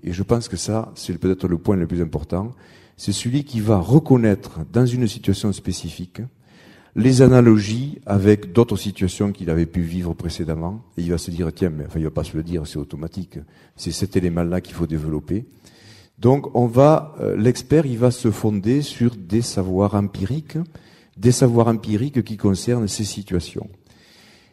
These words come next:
Et on se rend compte, quand on observe les experts de près, qu'il existe ce que notre camarade Pastré appelle les invariants, c'est-à-dire qu'il y a des choses qu'on retrouve dans différentes situations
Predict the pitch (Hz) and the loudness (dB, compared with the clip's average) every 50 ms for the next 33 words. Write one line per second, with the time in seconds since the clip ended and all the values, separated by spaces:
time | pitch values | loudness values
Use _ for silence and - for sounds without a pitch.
0 | _ _ _ _ - 123 117 - - 107 113 107 - 135 120 120 123 120 - 131 | _ _ _ _ 2 2 2 4 4 2 2 2 2 2 2 2 2 4 4 2
1 | 123 104 98 95 - 98 90 82 - 95 92 92 98 90 - - 117 107 92 95 | 2 2 0 0 0 0 -2 0 -2 -2 -2 0 -2 -4 -4 -4 -4 -4 -2 -4
2 | 90 85 80 87 85 - - - 95 85 82 80 85 80 - - 117 131 147 143 | -4 -4 -2 -4 -6 -6 -4 -4 -2 -2 0 -2 -2 -4 -2 -2 0 0 0 0
3 | 139 127 - - 101 95 92 87 92 127 139 - - 98 85 - - - 98 92 | -4 -6 -6 0 2 2 2 2 0 -4 -6 -4 -4 -6 -6 -6 -6 -2 0 0
4 | 87 90 90 87 87 - - - - 82 - - 87 82 85 82 85 92 90 82 | 0 0 -2 -4 -8 -8 -8 -10 -10 -8 -6 -4 -4 -2 -2 -2 -2 -2 -4 -2
5 | 78 80 78 - 85 80 - - - 139 127 101 85 - - 117 110 98 92 87 | -4 -6 -4 -4 -6 -8 -8 -8 -6 -2 -2 -2 0 0 0 2 2 2 0 -2
6 | 90 87 95 101 95 82 78 76 76 73 73 85 104 117 123 113 - - - 82 | 0 0 0 0 0 0 -2 -4 -6 -6 -6 -6 -8 -8 -10 -12 -14 -12 -8 -8
7 | 90 85 - 90 80 82 78 - 110 107 95 90 - 85 80 78 90 87 - - | -6 -4 -4 -4 -4 -4 -6 -6 -6 -6 -6 -6 -6 -8 -6 -4 -4 -6 -6 -6
8 | 95 92 101 107 90 85 85 90 90 90 - - 87 85 80 - 87 - - 73 | -8 -8 -8 -6 -6 -6 -6 -6 -6 -8 -8 -6 -8 -8 -8 -10 -12 -10 -8 -10
9 | 69 - - 82 90 110 | -8 -8 -8 -8 -8 -8